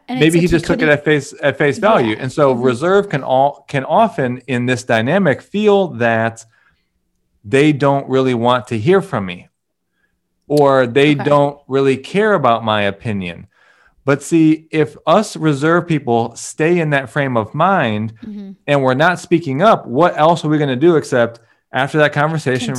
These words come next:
Speaker 1: Continue
Speaker 2: gonna
Speaker 1: to
Speaker 2: go
Speaker 1: do
Speaker 2: off
Speaker 1: that.
Speaker 2: and we're gonna continue to think that,
Speaker 1: Mm-hmm.
Speaker 2: "Well, they don't really care that much about me. They don't wanna hear from me. Why am I in this relationship then?"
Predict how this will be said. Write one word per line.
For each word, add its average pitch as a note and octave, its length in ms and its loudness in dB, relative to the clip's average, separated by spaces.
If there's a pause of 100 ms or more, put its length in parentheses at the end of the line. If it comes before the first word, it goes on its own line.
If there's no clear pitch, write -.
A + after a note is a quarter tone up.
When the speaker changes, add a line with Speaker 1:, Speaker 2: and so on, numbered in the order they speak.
Speaker 1:
Continue - 20 -2
Speaker 2:
gonna A#2 160 -2
Speaker 1:
to G#2+ 40 -6
Speaker 2:
go C3+ 100 0
Speaker 1:
do C#3 40 4
Speaker 2:
off B2 240 4
Speaker 1:
that. - 260 -20 (120)
Speaker 2:
and B2+ 120 2
we're C#3 100 4
gonna C#3 200 4
continue E3+ 380 4
to F#3+ 80 8
think C#4 260 -2
that, G#2 280 0 (160)
Speaker 1:
Mm-hmm. G#3 260 -12
Speaker 2:
"Well, C3 340 2
they A#2 180 -2
don't D3+ 160 0
really B2+ 180 -2
care A2+ 200 -4
that G#2+ 80 -4
much G#2+ 160 -6
about G2+ 200 -2
me. A2+ 80 -4
They A#2+ 100 -2
don't C#3 100 0
wanna A#2 140 0
hear A2+ 120 -2
from A2+ 120 -10
me. A#2+ 120 -4
Why B2 260 0
am C#3 100 -2
I C3 80 2
in C3+ 140 -2
this F3 180 -4
relationship G2+ 500 -6
then?" G#2+ 300 -6